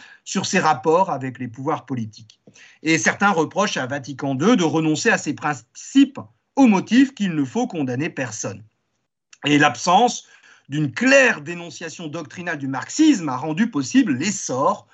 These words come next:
d'une tendance marxisante au sein du catholicisme, que Rome va d'ailleurs combattre plus tard.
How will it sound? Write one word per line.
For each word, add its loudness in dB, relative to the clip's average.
d'une 6
tendance -4
marxisante -6
au -2
sein -4
du -8
catholicisme, -4
que 2
Rome 2
va -6
d'ailleurs -8
combattre -6
plus -12
tard. -16